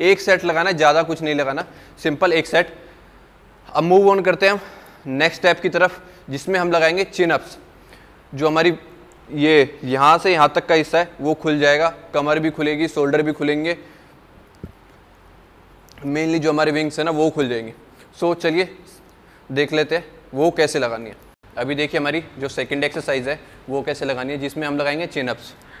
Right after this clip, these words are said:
Simple आपको पकड़ना है, ठीक है, और कोशिश रखें कि ऐसे सीधा जाए and slow नीचे, ऊपर, नीचे। इसमें भी आपको ज़रूरी नहीं है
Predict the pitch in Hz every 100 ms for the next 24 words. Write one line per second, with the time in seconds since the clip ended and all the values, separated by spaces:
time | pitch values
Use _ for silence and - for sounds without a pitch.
0 | - - - 143 143 175 170 - 180 175
1 | - - - - - - - 131 127 131
2 | 147 160 156 - - - 147 151 - -
3 | - - - - - 131 131 147 156 185
4 | 185 180 185 190 - 165 160 185 175 151
5 | 147 135 117 - - - - - 139 151
6 | 170 - - - - - - 156 156 151
7 | 123 131 107 - - - - - - -
8 | - - - - - - - - - -
9 | 143 - 170 170 - - - - - -
10 | - - 131 123 - 113 - - - -
11 | - _ _ _ _ _ _ _ _ _
12 | _ _ _ - - _ _ - 147 170
13 | 175 180 185 160 156 165 175 170 180